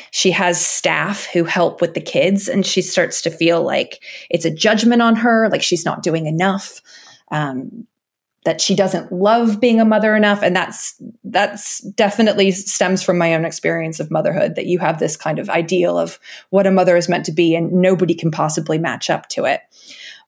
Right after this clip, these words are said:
But she's uncomfortable with the idea of kind of leaning on a community to help her with motherhood, um, because it's just not how she was brought up. And it's not really the American ethos. American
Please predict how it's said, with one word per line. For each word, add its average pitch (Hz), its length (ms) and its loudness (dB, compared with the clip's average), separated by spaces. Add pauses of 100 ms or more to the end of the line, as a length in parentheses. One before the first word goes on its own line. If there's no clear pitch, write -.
But 220 300 2 (360)
she's 285 400 4 (120)
uncomfortable 320 580 2
with 254 100 4
the 214 100 4
idea 196 320 4
of 190 80 -4
kind 180 180 0
of 165 80 -6
leaning 190 320 4
on 175 140 2
a 160 40 0
community 165 680 0
to 165 100 -4
help 311 340 0
her 202 120 2
with 165 180 -2
motherhood, 170 640 -2 (520)
um, 160 520 0 (360)
because 208 320 2
it's - 180 0
just 220 220 0
not 190 200 4
how 175 120 0
she 165 180 -4
was 135 160 -8
brought 160 280 0
up. 262 360 2
And 214 100 4
it's 220 200 -2
not 302 260 2 (160)
really 226 320 4
the 175 160 2
American 185 580 2
ethos. - 600 -2 (320)
American 208 760 0